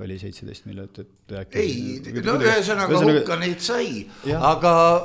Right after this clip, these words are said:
Speaker 2: muidugi, muidugi jah, selle Hispaania gripi kohta räägitakse ka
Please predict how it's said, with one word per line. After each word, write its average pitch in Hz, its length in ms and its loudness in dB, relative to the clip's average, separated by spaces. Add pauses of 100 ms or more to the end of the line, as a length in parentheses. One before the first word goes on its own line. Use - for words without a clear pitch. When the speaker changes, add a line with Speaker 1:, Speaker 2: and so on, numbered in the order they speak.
Speaker 2:
muidugi, 180 680 -2 (1500)
muidugi 175 400 0
jah, 202 160 0
selle 170 520 -2 (200)
Hispaania 175 640 -4
gripi 190 420 -6
kohta 160 400 -6
räägitakse 165 680 -8
ka 180 140 0